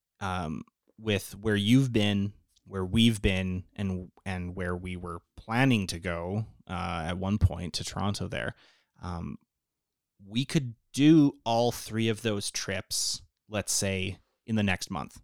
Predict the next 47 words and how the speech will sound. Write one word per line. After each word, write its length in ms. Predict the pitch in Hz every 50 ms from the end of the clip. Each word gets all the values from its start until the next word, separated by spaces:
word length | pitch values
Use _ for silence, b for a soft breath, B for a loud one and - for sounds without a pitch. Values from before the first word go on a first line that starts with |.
| _ _
So 120 | - 98
we 140 | 98 98 113
could 140 | 113 135 123
go 120 | 139 139
to 60 | 139
Hawaii 340 | 135 - 143 123 113 113 113
tomorrow, 420 | - - 110 95 - - - - - b b b b b b
and 120 | 95 104 95
then 120 | 95 95
a 40 | 92
month 220 | 95 101 117 -
later, 180 | 127 117 110 113
you 140 | 104 101 104
guys 200 | 113 104 98 -
could 120 | - 98
go 80 | 101 95
to 40 |
Halifax, 520 | 98 95 - - - 82 - - - - -
and 100 | - 104
then 60 | 104
a 20 | 101
month 180 | 107 113 117
after 180 | 117 113 - 113
that, 180 | 104 104 98 -
we 80 | 104
could 120 | - 104 98
go 120 | 110 98
to 60 | 95
Toronto. 360 | - - - 82 64 60 - - B B B B B B _
And, 240 | - 117 110 110 107 - - _ _ _ _ _ _ _ _ _ _ _ _ _ _ _ _ _ _ 110 110 _ _ _ _ _ _ -
like, 240 | 113 104 95 - - _ - 104
there 260 | - 120 107 104 101 - _ _ _ _ _ -
almost 440 | 127 143 160 170 165 147 - _ _
definitely 520 | - 131 123 127 - 131 120 110 107 104 101
wouldn't, 440 | 95 95 95 110 113 110 120 117 -
maybe 400 | - - 131 127 127 131 139 135
with 160 | 123 123 120
the 120 | - 120 110
exception 520 | 104 - - - 107 101 - - 113 104
of 360 | 101 98 98 95 - - - -
some 260 | - - - 117 110
of 120 | 107 95 92
the 80 | 101
suppers, 680 | - - - - 101 - - 90 82 82 - - - - -
there 160 | - 110 107
wouldn't 360 | 98 98 101 113 110 107 107 101
be 340 | 107 104 98 95 92 95